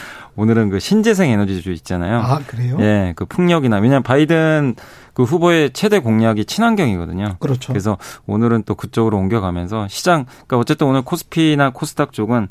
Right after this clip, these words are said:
Speaker 2: 음.
Speaker 1: 바이든의 당선에 결국 좀 힘을 실어주는 쪽으로 움직였던 것 같습니다.
Speaker 2: 근데 누가, 미국의 대통령이 누가 되느냐에 따라서 이렇게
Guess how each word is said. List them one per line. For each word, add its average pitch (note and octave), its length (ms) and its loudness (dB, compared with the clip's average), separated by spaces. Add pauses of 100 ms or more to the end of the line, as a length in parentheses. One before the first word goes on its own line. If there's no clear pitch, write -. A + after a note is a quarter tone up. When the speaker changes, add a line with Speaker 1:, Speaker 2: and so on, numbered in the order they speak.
(120)
Speaker 2:
음. A#2 220 -2
Speaker 1:
바이든의 B2 720 0
당선에 A2+ 640 0 (100)
결국 G2+ 300 -4
좀 F2+ 260 -6 (100)
힘을 D#3+ 300 -2
실어주는 C3 500 0 (180)
쪽으로 A2+ 240 -2
움직였던 F#2+ 440 -2
것 F#2 80 -6
같습니다. - 380 -14
Speaker 2:
근데 G#3+ 260 6 (240)
누가, F#3 840 4
미국의 F#3 500 2
대통령이 E3+ 400 2
누가 C#3+ 220 2
되느냐에 D#3 440 2
따라서 C#3 320 0
이렇게 C3 360 0